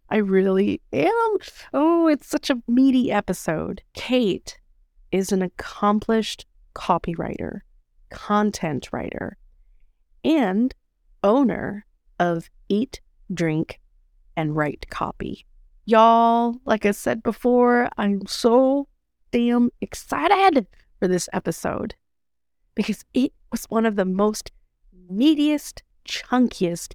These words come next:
interviews I've ever come across. In this episode of The Savory Shot, Kate talks about how to find the right customers for your food photography business and communicate with them effectively.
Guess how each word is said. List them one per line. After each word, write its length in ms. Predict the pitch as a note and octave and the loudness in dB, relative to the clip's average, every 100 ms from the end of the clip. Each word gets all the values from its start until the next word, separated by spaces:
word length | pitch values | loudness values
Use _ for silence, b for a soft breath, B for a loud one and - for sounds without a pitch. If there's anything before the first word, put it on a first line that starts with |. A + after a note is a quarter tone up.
| - | -2
interviews 540 | G3 F3 E3+ F3 E3+ - - | 0 0 -2 -2 -4 -6 -4
I've 120 | F3 | -2
ever 160 | E3+ | -2
come 220 | E3 - E3 | -4 -6 -6
across. 600 | - - - - - - _ _ | -6 -8 -8 -10 -12 -14 _ _
In 140 | F#3+ F#3+ | 0 2
this 240 | A3+ C#4 | 2 2
episode 580 | E3+ - D#3+ E3+ D#3+ D#3+ | -2 -2 -4 -2 -2 -4
of 140 | - F3 | -8 -10
The 80 | - | -8
Savory 420 | F#3+ B3+ G3 - | -2 -2 -2 -6
Shot, 560 | - - - - - - _ _ _ _ _ _ | -8 -6 -8 -12 -18 -20 _ _ _ _ _ _
Kate 280 | - C#4+ E4 | -6 -2 -2
talks 480 | - A#3+ A#3+ - - | 0 0 0 -4 -8
about 460 | G#3+ G#3 G3+ G#3 - _ _ _ | -4 -2 0 -2 -6 _ _ _
how 340 | - G3 G3+ | -2 0 2
to 80 | A#3 | 0
find 580 | - - F3 F3 F3 F#3 _ - - | -2 -2 0 0 -2 -4 _ -20 -6
the 120 | E3 | -4
right 380 | E3+ F3 G#3 - | 0 2 2 -2
customers 720 | - E3+ - - - G#3 - - | -4 -4 -4 -6 -4 -4 -6 -6
for 140 | - | -2
your 260 | E3+ F3 F3+ | 0 2 0
food 280 | - G#3 - | 0 -2 -2
photography 560 | - - D#3+ D#3+ - | -6 -4 -4 -4 -6
business 580 | - - - - - - _ _ _ _ _ _ _ - | -6 -6 -6 -8 -8 -12 _ _ _ _ _ _ _ -8
and 220 | G3+ - | -6 -4
communicate 720 | - G3+ F#3 B3+ D#4 - - - | -2 0 2 2 0 -4 -8 -8
with 120 | E3 | -4
them 180 | G3 G3+ | -2 -2
effectively. 880 | - C4+ - D4+ - A#3+ G3 - | -2 -4 -2 -4 -2 -2 -2 -6